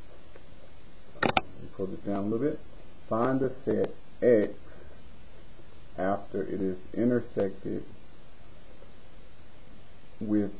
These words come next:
X minus Y. So that means we're gonna take the parentheses part first. We're gonna take the set X, take out the elements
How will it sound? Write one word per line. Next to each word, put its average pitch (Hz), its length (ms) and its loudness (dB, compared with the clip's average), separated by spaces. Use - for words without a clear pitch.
X 107 220 8
minus 95 460 2
Y. 90 260 2
So 104 160 6
that 104 140 6
means 107 260 6
we're 107 160 4
gonna 98 140 2
take 113 260 6
the 104 80 0
parentheses 123 680 0
part - 280 8
first. 98 340 6
We're 107 100 0
gonna 98 140 2
take 113 220 4
the 113 100 0
set 113 260 8
X, 107 280 4
take - 260 -2
out 107 280 4
the 120 120 0
elements 120 480 6